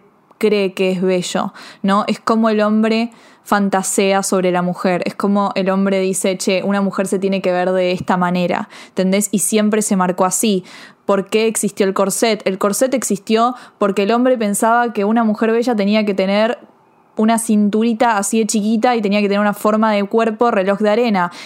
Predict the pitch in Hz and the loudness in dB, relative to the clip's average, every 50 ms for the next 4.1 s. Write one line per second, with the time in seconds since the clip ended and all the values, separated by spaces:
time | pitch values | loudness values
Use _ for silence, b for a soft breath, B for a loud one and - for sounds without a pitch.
0 | B B - 214 208 202 202 190 185 - 185 180 - 196 214 247 240 254 240 247 | B B 0 2 2 2 2 0 0 0 0 0 0 2 2 2 2 2 2 2
1 | 247 233 233 226 220 220 269 302 294 269 233 - 202 196 208 208 277 262 214 185 | 2 2 2 2 2 2 2 2 2 2 0 0 0 0 0 2 2 2 2 2
2 | 180 175 - - 185 190 - - - 320 320 320 - 214 214 220 226 233 220 202 | 0 0 0 0 0 0 0 0 0 0 0 0 0 0 2 2 2 2 2 0
3 | 190 190 - 254 262 247 - - 247 247 247 247 214 - - 220 214 240 262 294 | 0 0 0 0 -2 0 0 0 0 2 2 0 0 0 0 2 2 2 2 0
4 | 330 330 | -2 -6